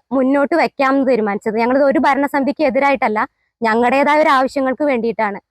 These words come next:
ആറ് മാസം ഞങ്ങൾ വെള്ളക്കെട്ടിലാണ് ജീവിക്കണത്. ക്ഷുദ്രജീവികളായാലും മറ്റും ഞങ്ങളുടെ വീട്ടിൽ കയറി വരുന്ന അവസ്ഥയാണ്. ഞങ്ങളുടെ കുഞ്ഞു കുട്ടികളെ സ്കൂളിലേക്ക് എട്ടിലും ഒമ്പതിലും പഠിക്കുന്ന മക്കളാണ്.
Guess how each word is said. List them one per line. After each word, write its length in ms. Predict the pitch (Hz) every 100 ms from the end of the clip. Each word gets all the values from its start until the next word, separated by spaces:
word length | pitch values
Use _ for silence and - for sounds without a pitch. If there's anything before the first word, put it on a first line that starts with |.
| _ _ 190
ആറ് 320 | 226 262 330 294
മാസം 300 | 269 269 285 - 247
ഞങ്ങൾ 360 | 247 247 262 208
വെള്ളക്കെട്ടിലാണ് 720 | 247 254 269 294 - 302 269 277
ജീവിക്കണത്. 500 | 247 220 214 202 185 - _ _
ക്ഷുദ്രജീവികളായാലും 1120 | 247 208 254 240 254 262 277 254 247 233 262 302 -
മറ്റും 240 | 233 - 285
ഞങ്ങളുടെ 220 | 262 277 269
വീട്ടിൽ 240 | 262 240 285 285
കയറി 200 | 254 254
വരുന്ന 220 | 262 240
അവസ്ഥയാണ്. 320 | - 226 214
ഞങ്ങളുടെ 200 | 233 247 -
കുഞ്ഞു 160 | 262 294
കുട്ടികളെ 340 | 254 262 262 285
സ്കൂളിലേക്ക് 420 | - 247 240 240 254 - _ _ -
എട്ടിലും 260 | - 320 359
ഒമ്പതിലും 260 | 302 320 330
പഠിക്കുന്ന 260 | 294 285 277
മക്കളാണ്. 320 | 254 247 220